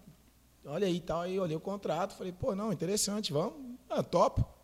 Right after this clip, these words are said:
Fiz o contrato e fui, né? Seis meses de contrato, um time do, ah, Clube Recreativo Desportivo do Libolo, é, de um general lá, né?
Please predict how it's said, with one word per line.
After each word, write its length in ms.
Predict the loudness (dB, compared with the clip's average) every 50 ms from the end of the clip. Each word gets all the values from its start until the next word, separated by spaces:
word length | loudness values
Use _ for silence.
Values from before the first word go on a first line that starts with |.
| -20 -20 -20 -20 -20 -20 -20 -20 -20 -20 -20 -20 _ -14 -8
Fiz 120 | -6 -6
o 60 | -4
contrato 480 | -2 -2 -2 2 2 2 2 2 0 0
e 60 | 0
fui, 260 | 2 6 8 8 8
né? 240 | 8 6 2 0 0 -4 -10 -16 -16 -12 -4
Seis 340 | -2 0 2 4 4 4 4
meses 160 | 4 2 2
de 60 | 2
contrato, 500 | 0 0 0 2 2 0 0 -2 -4 -10 -16 -14 -12
um 60 | -10 -8
time 200 | -6 -4 -4 -2
do, 120 | -2 0
ah, 440 | 0 -2 -2 -2 -4 -4 -4 -6 -8 -10 -14 -16 -20 -20 -20 -20 -20 -20 -20 -20 -20 -20 -20 -20 -20 -20 -20 _ _ _ -20 _
Clube 240 | -4 -2 2 6 6 6
Recreativo 460 | 6 6 4 4 2 4 2 2 2
Desportivo 440 | 2 2 2 2 0 0 2 2 2
do 40 |
Libolo, 380 | 4 4 2 2 0 -2 -4 -4 -8 -16 -20 -20 -20 -20 -18 -12
é, 240 | -8 -6 -4 -4 -4
de 100 | -4 -2
um 100 | -2 -2
general 380 | -2 -2 -2 0 2 2 2
lá, 140 | 0 -2 -4
né? 160 | -6 -8 -8